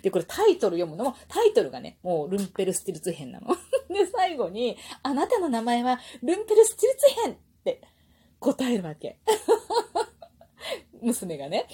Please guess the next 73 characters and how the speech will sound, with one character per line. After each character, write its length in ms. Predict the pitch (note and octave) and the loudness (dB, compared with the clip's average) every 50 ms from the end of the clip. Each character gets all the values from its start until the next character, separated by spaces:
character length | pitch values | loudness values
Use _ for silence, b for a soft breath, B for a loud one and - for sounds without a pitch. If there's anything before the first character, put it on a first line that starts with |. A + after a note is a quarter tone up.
| B B B | B B B
で、 80 | G#3+ A3 | -4 -2
そ 140 | - A#3 | 0 0
れ 80 | G#3+ A3+ | 0 -2
か 140 | A3+ - F#3+ | -2 -6 -6
ら、 280 | G#3+ B3+ C#4+ - - B B D4 | -4 -2 0 -2 -2 B B -16
そ 160 | B - C#4+ | B -6 -4
の 140 | D4 D#4 D#4 | -2 -2 -2
前 260 | D#4 D#4+ D#4+ D#4+ C#4 | -2 -2 -2 -2 -4
に 100 | G#3 E3 | -6 -6
も、 380 | D#3+ E3 F#3 G3+ G#3 F3+ C#3 - _ _ _ _ _ _ _ _ _ _ _ _ _ _ - | -8 -6 -4 -2 -2 -2 -4 -6 _ _ _ _ _ _ _ _ _ _ _ _ _ _ -10
え 60 | - | -8
っ 20 | |
と、 100 | D#3+ F3 | -6 -6
家 180 | E3+ - B3+ B3 | -4 -2 -2 0
来 240 | A#3 G#3 F3 C#3 C3 | 0 0 -2 -4 -4
が、 300 | D#3+ F#3+ G3+ F3+ D3 B B B B B B B _ _ _ - | -4 -2 -2 -2 -4 B B B B B B B _ _ _ -16
な 100 | F3+ F3 | -12 -10
ん 20 | |
か 80 | E3 E3 | -10 -10
聞 200 | - - - G3 | -10 -10 -10 -8
い 40 | F3+ | -6
て 100 | F3 E3+ | -6 -6
き 100 | - - | -8 -8
て、 320 | - G3+ A3 G#3 F3+ D#3+ B B B B _ - | -6 -4 -2 -2 -2 -4 B B B B _ -8
彼 200 | - A#3 A#3+ G#3 | -6 -4 -4 -4
の 120 | F3+ D#3+ | -6 -8
名 140 | D#3+ D3+ D3 | -8 -10 -10
前 160 | D3 C#3+ C#3+ | -10 -12 -12
は 80 | D#3+ F#3 | -12 -10
ね、 100 | B3+ D4 | -8 -8
あ 60 | A3+ | -8
の 80 | F#3+ | -10
小 160 | - - - F#3+ | -10 -12 -12 -12
人 180 | G#3 - G3+ | -10 -8 -8
の 80 | F#3 F#3 | -8 -8
名 120 | F#3 F#3 | -8 -8
前 180 | F#3 F3+ F3 E3+ | -10 -10 -10 -10
は 100 | E3+ F3+ | -10 -8
ね、 120 | A3 A#3+ B B B3 B | -8 -8 B B -6 B
ル 120 | G3+ B3 | -2 0
ン 60 | C4 | 0
ペ 120 | B3 - B3 | 0 -2 -2
ル 80 | B3 | -2
ス 120 | A#3 - - | -2 -4 -2
テ 60 | C#4+ | -2
ィ 40 | C#4 | -2
ル 60 | C#4+ | -2
ツ 100 | - D4 | -2 -4
編 220 | C4 - G3 E3 | -4 -4 -6 -8
で 100 | D3 D3 | -6 -8
す 100 | D3+ - | -10 -10
っ 40 | - | -10
て 80 | - D#4 | -6 -4
い 100 | E4 E4+ | -2 -2
う 60 | D4+ | -2
く 100 | - G#3 | -2 0
だ 100 | F3 F3+ | 0 0
り 100 | F3+ F#3+ | 0 -2
が 100 | C#3+ - | -4 -4
あ 60 | E3 | -4
る 80 | F3+ D#3 | -4 -6
わ 100 | A2 - | -6 -8
け 140 | - - C#3 | -12 -16 -18
よ。 80 | C#3+ - B B D#4 B | -18 -18 B B -14 B
そ 120 | - A3 | -6 -4
れ 80 | F#3+ F#3 | -4 -4
か 120 | - F#3 | -6 -8
ら、 260 | F#3 G#3+ A3+ A3 F3 B B B B | -8 -6 -4 -4 -4 B B B B
こ 100 | - G#3 | -6 -4
の 120 | G3 F#3 | -4 -4
小 140 | F#3+ - A#3 | -4 -4 -6
人 240 | A#3+ A#3+ - A#3+ A#3+ | -4 -4 -4 -4 -2
が 280 | B3+ C#4+ C#4 A#3 - | 0 0 0 0 0